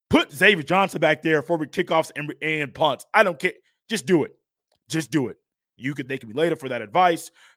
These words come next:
Put the X-Men back there at kickoffs and punts. That's also a great way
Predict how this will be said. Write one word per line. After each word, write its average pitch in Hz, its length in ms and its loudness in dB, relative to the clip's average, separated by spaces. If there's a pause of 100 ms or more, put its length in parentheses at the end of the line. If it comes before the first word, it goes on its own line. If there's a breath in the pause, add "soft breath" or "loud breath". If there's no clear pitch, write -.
Put 214 240 4 (140)
the 175 200 -12
X-Men 165 460 0
back 156 300 -2
there 151 100 0
at 143 100 -6
kickoffs 151 480 -6
and 131 220 -10
punts. 185 400 -2 (220 soft breath)
That's 175 180 0
also 190 400 2
a 190 80 0
great 165 360 -2
way 139 440 0